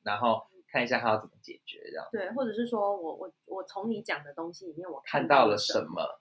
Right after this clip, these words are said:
Speaker 2: 对，那个东西很有可能是
Speaker 1: 对。
Speaker 2: 你没有发现的。
Speaker 1: 嗯，
Speaker 2: 嗯。
Speaker 1: 对。好，那有，还有一个听众他问说，没自信怎么办？我觉得没自信是现代的问题，像我自己也超没自信的啊。
Speaker 2: 对啊，大家都有这个问题啊。
Speaker 1: 那你觉得你是有自信的人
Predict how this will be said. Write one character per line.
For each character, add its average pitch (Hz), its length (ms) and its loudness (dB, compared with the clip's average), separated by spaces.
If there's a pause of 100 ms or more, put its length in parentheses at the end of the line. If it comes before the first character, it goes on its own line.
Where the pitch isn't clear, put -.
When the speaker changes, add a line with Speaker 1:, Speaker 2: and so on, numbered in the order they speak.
Speaker 2:
对， 190 160 -4
那 247 80 2
个 226 100 0
东 214 220 0
西 220 160 -4
很 180 100 -4
有 160 80 -4
可 160 140 -12
能 143 120 -20
是 - 180 -12
Speaker 1:
对。 156 120 -8 (360)
Speaker 2:
你 170 100 -6
没 170 80 -2
有 165 100 -4
发 139 220 -6
现 - 200 -12
的。 - 120 -20
Speaker 1:
嗯， 117 500 0
Speaker 2:
嗯。 - 180 -12 (280)
Speaker 1:
对。 - 320 -4 (500)
好， - 300 -2
那 185 240 6
有， 139 160 8
还 151 220 8
有 160 40 10
一 156 80 8
个 147 120 6
听 143 200 -4
众 143 120 4
他 143 100 4
问 135 180 2
说， 117 220 4
没 117 240 2
自 135 220 -6
信 120 260 -2
怎 101 100 -4
么 - 240 -10
办？ 85 220 2 (100)
我 147 80 8
觉 151 140 10
得 262 100 12
没 220 200 6
自 247 120 2
信 233 220 2
是 220 380 0
现 196 260 4
代 180 180 10
的 127 120 6
问 139 240 8
题， - 200 -6
像 196 200 6
我 113 100 4
自 151 140 -2
己 131 80 2
也 104 80 4
超 110 200 4
没 95 160 -8
自 92 140 -10
信 - 240 -20
的 - 100 -8
啊。 - 60 -8
Speaker 2:
对 - 80 -10
啊， 160 80 -12 (100)
大 226 160 6
家 220 60 0
都 220 160 -6
有 180 100 -4
这 160 120 -10
个 165 80 -4
问 151 200 -4
题 - 200 -20
啊。 - 220 -18
Speaker 1:
那 226 160 6
你 160 100 2
觉 151 100 6
得 139 80 8
你 113 60 2
是 151 120 0
有 101 140 2
自 110 140 -4
信 107 160 -6
的 67 100 -2
人 52 140 -2